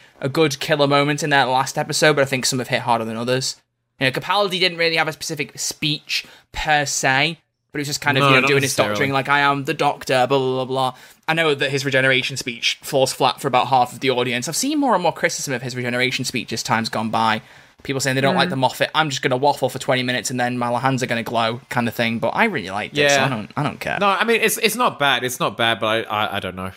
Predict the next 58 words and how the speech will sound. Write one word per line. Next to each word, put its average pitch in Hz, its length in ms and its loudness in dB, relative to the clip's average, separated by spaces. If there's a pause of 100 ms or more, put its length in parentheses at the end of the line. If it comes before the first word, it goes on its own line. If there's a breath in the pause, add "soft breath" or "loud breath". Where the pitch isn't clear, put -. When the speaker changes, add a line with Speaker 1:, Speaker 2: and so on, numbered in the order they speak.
(120)
Speaker 2:
It, 117 200 0
it 135 100 0
feels 139 320 2
very 107 480 2 (200)
eerily 160 440 4
similar 131 400 0
to 131 120 -6
Matt 113 200 -2
Smith, 110 240 -6
so 104 320 -4
I 101 40 -10
think 101 220 -6
that's 87 160 -8
just - 220 -6
where 92 200 0
people 95 300 -4
were 90 80 -2
getting 98 280 2
that 101 140 -2
from. 107 260 -4 (140)
Speaker 1:
But 143 120 0
you've 143 100 -2
got, 147 320 0
I 151 40 -4
mean, 156 140 -2
Chri-, - 200 -8
Christopher 226 260 -2
Eccleston's 165 280 -2
is 139 100 0
unfair 139 340 2
because 131 160 -8
it 135 60 -4
was 127 100 -8
the 139 60 -4
la-, 135 180 2
end 135 160 0
of 123 60 -4
his 127 100 -2
actual 123 340 -6
series. 120 540 -2
He 135 60 2
had 123 100 2
all 117 80 -4
the 117 80 -6
stuff 127 180 -4
with 117 60 -6
the 117 80 -6
Emperor 113 200 0
Speaker 2:
But - 100 2
it's - 80 2
Speaker 1:
Dalek, - 40 4
Speaker 2:
still 226 160 6
Speaker 1:
which - 140 4
was 139 80 4
Speaker 2:
so 165 140 6
Speaker 1:
great. 131 240 4
Speaker 2:
iconic. 131 340 -4 (120)
Speaker 1:
Yeah. 120 360 2